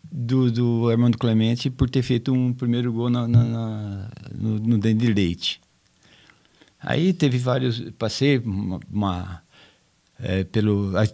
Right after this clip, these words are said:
o Cris Namur Terceira mos-, montou o Universi-, Universal, que era um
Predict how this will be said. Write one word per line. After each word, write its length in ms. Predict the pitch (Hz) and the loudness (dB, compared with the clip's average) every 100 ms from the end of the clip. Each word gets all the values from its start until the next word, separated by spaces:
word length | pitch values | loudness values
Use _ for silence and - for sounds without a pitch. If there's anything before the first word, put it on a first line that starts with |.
| - | 0
o 80 | 117 | 2
Cris 220 | 120 107 | 2 4
Namur 240 | 113 110 | 6 6
Terceira 560 | - 110 101 - 113 107 | 4 0 0 2 4 6
mos-, 260 | 110 104 - | 4 2 0
montou 760 | 123 110 95 117 113 98 113 - | 2 4 2 2 2 2 -2 -2
o 180 | 110 | 4
Universi-, 540 | 113 110 110 107 - 120 | 6 6 6 4 2 0
Universal, 1040 | 117 113 113 113 107 98 - 127 196 - - _ - - - - - _ _ _ _ _ _ - | 2 4 4 4 0 0 4 6 4 0 -16 _ -14 -12 -12 -16 -20 _ _ _ _ _ _ -6
que 100 | 101 | -2
era 140 | 104 | 2
um 220 | 101 98 | 2 0